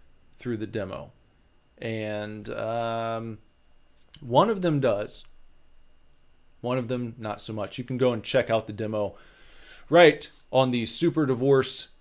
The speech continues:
YouTube channel. The Oak Heart, Terror at Oak Heart demo. Watch that. It's pretty quick. But, uh, I think it was, I think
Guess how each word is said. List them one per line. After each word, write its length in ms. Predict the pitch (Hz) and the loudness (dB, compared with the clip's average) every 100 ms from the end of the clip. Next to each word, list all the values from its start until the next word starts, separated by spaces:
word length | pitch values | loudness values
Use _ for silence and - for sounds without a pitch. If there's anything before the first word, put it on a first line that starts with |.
| - | -6
YouTube 420 | 127 190 151 131 | 0 2 4 2
channel. 520 | 113 147 123 147 202 - - _ _ _ - - | 4 4 4 2 -2 -12 -20 _ _ _ -20 -10
The 180 | 117 - | -10 2
Oak 320 | 147 160 - _ - | 6 6 2 _ -16
Heart, 440 | - 156 170 - - - _ - | 2 2 2 -2 -14 -20 _ -10
Terror 320 | - 175 165 | 0 2 6
at 180 | 147 143 | 6 4
Oak 240 | 156 147 | 0 0
Heart 280 | - 151 147 | 0 0 2
demo. 420 | 143 151 160 190 - - - - | 0 0 0 -4 -12 -20 -20 -8
Watch 260 | 139 143 - | -2 -2 2
that. 140 | 147 | 2
It's 100 | 247 | 2
pretty 200 | - 233 | -2 -2
quick. 500 | - 139 160 - - - _ _ - - _ _ - - - | 0 4 4 2 -16 -20 _ _ -20 -20 _ _ -20 -20 -4
But, 340 | 143 143 135 - | 6 6 6 2
uh, 460 | 143 139 139 135 135 | 2 4 6 6 6
I 140 | 139 | 4
think 240 | 139 269 | 4 0
it 100 | 254 | 2
was, 460 | 202 185 156 - - | 4 6 4 0 -2
I 120 | - 151 | -2 0
think 320 | 208 254 | 0 -2